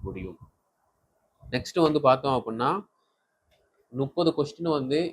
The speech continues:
எஜுகேஷனல் சைக்காலஜி கொஸ்டின் வந்து அவைலபிளா இருக்கு. எஜுகேஷன் சைக்காலஜியை பொறுத்த மட்டும் வந்து கல்வி உளவியல், நம்ம பிஎட்ல வந்து ஃபர்ஸ்ட் இயர், செகண்ட் இயர்ல வந்து பார்த்தீங்க அப்படின்னா, நிறைய கல்வி அறிவியல் அறிஞர்களை வந்து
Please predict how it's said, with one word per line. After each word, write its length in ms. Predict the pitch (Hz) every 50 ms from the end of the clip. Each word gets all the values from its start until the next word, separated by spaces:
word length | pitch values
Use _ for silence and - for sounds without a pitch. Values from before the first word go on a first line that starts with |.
| - _ _ _ _ _ -
எஜுகேஷனல் 600 | 117 120 123 147 160 160 160 160 - 151 147 139 -
சைக்காலஜி 420 | - 127 123 131 131 127 127 127
கொஸ்டின் 340 | - 127 113 - - - 117
வந்து 160 | 117 117 123
அவைலபிளா 420 | 117 110 113 113 110 110 110 110 107
இருக்கு. 260 | 104 90 - 113 120 147 151 - - _ _ _ _ _ _ -
எஜுகேஷன் 580 | 107 113 - 143 151 156 156 - 151 156 -
சைக்காலஜியை 480 | - 135 127 127 131 131 131 131 131 123
பொறுத்த 280 | - 120 117 123 127 131
மட்டும் 340 | 123 120 113 113 117 110 110
வந்து 200 | 107 107 117 131 147 147 - _ -
கல்வி 380 | - 120 117 120 127 131 139 135
உளவியல், 560 | 127 120 117 117 113 113 113 120 127 135 143 135 120 _ _ _ _ _ _ - - -
நம்ம 280 | 113 110 107 110 117 117
பிஎட்ல 460 | 113 113 127 139 151 156 151 151 139 135
வந்து 260 | 123 120 113 110 123 139 147 147
ஃபர்ஸ்ட் 380 | - - 120 - - - -
இயர், 180 | 135 135 131 127
செகண்ட் 320 | 123 117 - 120 120 117
இயர்ல 220 | 120 117 110 113 110
வந்து 220 | 110 110 107 113 127 -
பார்த்தீங்க 360 | - 113 110 110 113 110 110 107
அப்படின்னா, 360 | 101 - - 110 117 127 147 151 151 - _ -
நிறைய 360 | 107 107 110 117 131 139 151 156 147 -
கல்வி 420 | - - 120 120 123 123 127 127 123 113 104 - - _ _
அறிவியல் 500 | - 110 113 120 117 120 120 123 117 110
அறிஞர்களை 500 | 107 110 110 110 117 117 110 107 107 104
வந்து 240 | 101 101 104 113